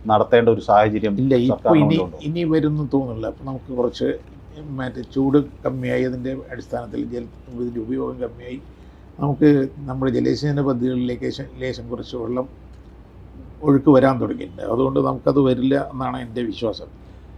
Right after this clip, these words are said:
Speaker 2: ഇത് പിന്നെ നമ്മളുടെ ഇപ്പോൾ എന്താ അറിയോ, മൂവായിരം ടി എം സി വെള്ളമുണ്ട് നമുക്ക്
Speaker 1: ഉം.
Speaker 2: കേരളത്തിൽ. ബാക്കി ഒരു സംസ്ഥാനത്തിനും ഇല്ലാത്ത വെള്ളമാണ് നമ്മുടെ കയ്യിൽ. നമ്മൾ എത്രയാ ഉപയോഗിക്കുന്നത് അറിയോ? ഇലക്ട്രിസിറ്റിക്കും ഇറിഗേഷനും കൂടിയിട്ട് മുന്നൂറ് ടി എം സി ഉപയോഗിക്കുന്നുള്ളൂ.
Speaker 1: ബാക്കി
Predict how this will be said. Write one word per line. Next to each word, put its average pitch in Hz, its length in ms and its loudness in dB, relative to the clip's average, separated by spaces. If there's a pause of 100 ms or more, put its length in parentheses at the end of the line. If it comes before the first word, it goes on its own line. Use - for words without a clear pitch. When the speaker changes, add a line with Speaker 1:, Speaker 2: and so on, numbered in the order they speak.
(440)
Speaker 2:
ഇത് 143 200 4
പിന്നെ 165 160 4
നമ്മളുടെ 151 440 0
ഇപ്പോൾ 151 220 0
എന്താ 139 180 -2
അറിയോ, 123 360 0 (760)
മൂവായിരം 160 560 4
ടി 139 160 8
എം 131 100 -6
സി 135 120 0
വെള്ളമുണ്ട് 113 420 -2
നമുക്ക് - 320 -16 (300)
Speaker 1:
ഉം. - 160 -18 (140)
Speaker 2:
കേരളത്തിൽ. 117 320 0 (460)
ബാക്കി 131 300 -2
ഒരു 139 180 2
സംസ്ഥാനത്തിനും 123 680 -2
ഇല്ലാത്ത 117 360 -8
വെള്ളമാണ് 110 400 -8
നമ്മുടെ 110 420 -16
കയ്യിൽ. 92 120 -12 (960)
നമ്മൾ 135 240 2
എത്രയാ 147 260 6
ഉപയോഗിക്കുന്നത് 131 540 4
അറിയോ? 117 200 0
ഇലക്ട്രിസിറ്റിക്കും 127 760 -4
ഇറിഗേഷനും 123 580 -2
കൂടിയിട്ട് 110 420 -8
മുന്നൂറ് 123 600 -4
ടി 120 40 -10
എം 113 180 -8
സി - 100 -16
ഉപയോഗിക്കുന്നുള്ളൂ. - 840 -12
Speaker 1:
ബാക്കി 123 280 0